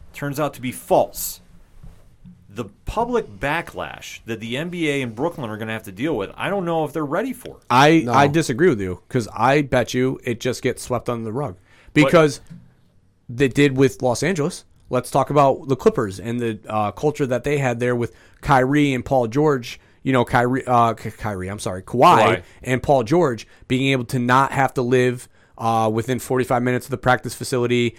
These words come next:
Speaker 2: Uh, Kawhi was able to drive in from San Diego, was often late to practice, created a lot of tension in the locker room with some of the stars, uh, or among the other players. Do we talk about that now?
Speaker 1: Well,
Speaker 2: Go
Speaker 1: we,
Speaker 2: on.
Speaker 1: we, we don't, but I think that's a different case scenario. Like,
Speaker 2: But it's,
Speaker 1: for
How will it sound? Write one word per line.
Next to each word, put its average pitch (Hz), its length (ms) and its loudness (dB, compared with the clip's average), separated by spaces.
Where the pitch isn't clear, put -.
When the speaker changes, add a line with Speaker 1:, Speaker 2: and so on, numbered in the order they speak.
Speaker 2:
Uh, 104 260 2
Kawhi 120 400 4
was 127 160 4
able 127 180 4
to 117 80 0
drive 113 320 2
in 120 120 -2
from 120 140 -10
San 120 240 -4
Diego, 120 360 2
was 120 160 -2
often 110 320 -2
late 120 220 -2
to 117 60 -6
practice, 120 580 -2
created 127 360 2
a 120 60 0
lot 117 280 4
of 117 100 -2
tension 131 400 -2
in 120 80 -2
the 120 80 -4
locker 117 300 0
room 123 160 -2
with 117 100 -2
some 123 160 -4
of 123 80 -2
the 117 80 -4
stars, 117 540 -2
uh, 110 200 2
or 123 260 2
among 123 300 2
the 123 100 2
other 120 160 0
players. 120 520 2
Do 110 100 -12
we 101 100 -6
talk 85 220 -10
about 87 160 -10
that 92 160 -8
now? 117 180 -10
Speaker 1:
Well, 151 140 2
Speaker 2:
Go 135 80 4
Speaker 1:
we, 139 200 0
Speaker 2:
on. 127 80 -18
Speaker 1:
we, 131 360 -4
we 139 200 -4
don't, 135 380 -2
but 139 180 -2
I 123 80 -2
think 147 200 -8
that's 131 180 -6
a 127 40 -6
different 123 380 -8
case 120 240 -6
scenario. 101 380 -4
Like, 90 160 -6
Speaker 2:
But 147 140 6
it's, 110 180 0
Speaker 1:
for 95 60 -8